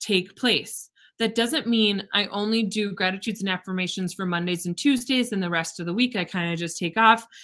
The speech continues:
and eventually down the road, some business will take care of itself. Yeah, that will probably happen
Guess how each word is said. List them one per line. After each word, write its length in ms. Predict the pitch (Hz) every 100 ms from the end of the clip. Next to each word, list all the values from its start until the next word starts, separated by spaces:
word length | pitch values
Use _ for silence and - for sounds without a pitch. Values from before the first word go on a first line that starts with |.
| - _
and 240 | 208 202 202
eventually 560 | 196 240 254 247 240 233
down 200 | 214 208
the 80 |
road, 240 | 196 180 175
some 200 | 185 170
business 360 | 160 165 160
will 100 | 170
take 180 | 160 165
care 120 | 160
of 60 | 147
itself. 360 | 147 160 165 - _ _ _ _ -
Yeah, 260 | 539 254
that 200 | 190 269
will 140 | 311 359
probably 540 | - 170 196 202 214
happen 560 | 190 165 202 240 302